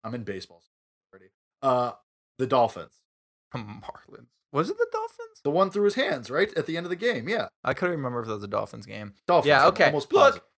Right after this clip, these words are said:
Speaker 2: he got re-signed to a contract. He was fine. He was, like, a reliable target for Fields when everyone else was gone. I give him a B minus. Dante Pettis was actively throwing games for you. Like,
Speaker 1: Good!
Speaker 2: he
Speaker 1: He got you
Speaker 2: could
Speaker 1: the first
Speaker 2: not catch the
Speaker 1: overall
Speaker 2: football.
Speaker 1: pick!
Speaker 2: Yeah,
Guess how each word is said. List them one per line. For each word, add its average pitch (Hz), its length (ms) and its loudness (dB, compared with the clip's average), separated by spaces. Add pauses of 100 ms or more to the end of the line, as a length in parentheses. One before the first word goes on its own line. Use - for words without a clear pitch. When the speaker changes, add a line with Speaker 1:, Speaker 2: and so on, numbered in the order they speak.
(140)
Speaker 2:
he 277 140 -4
got 247 340 4
re-signed 208 460 -2
to 202 100 0
a - 40 0
contract. 160 600 2
He 190 100 -12
was 185 240 -8
fine. 156 360 6
He 190 100 -2
was, 269 120 -2
like, 262 140 2
a 240 60 6
reliable 196 640 6
target 165 380 2
for 135 100 -6
Fields 143 400 -2
when 123 80 0
everyone 131 300 2
else 120 200 0
was 110 140 -16
gone. 107 260 -2
I 160 160 6
give 208 200 -2
him - 20 0
a 175 80 2
B 143 180 -6
minus. 110 440 -2 (340)
Dante 302 380 6
Pettis 180 440 2 (240)
was 175 240 4 (280)
actively 165 520 2
throwing 139 500 2
games 113 320 -4
for - 160 -14
you. 104 260 -12 (200)
Like, - 280 2
Speaker 1:
Good! 415 340 12
Speaker 2:
he 294 80 10
Speaker 1:
He - 20 8
got 370 240 12
you 427 80 10
Speaker 2:
could 427 80 10
Speaker 1:
the - 40 -2
first 392 200 12
Speaker 2:
not 339 60 12
catch 330 60 12
the 339 40 6
Speaker 1:
overall - 180 12
Speaker 2:
football. 494 220 10
Speaker 1:
pick! - 180 6
Speaker 2:
Yeah, 277 320 6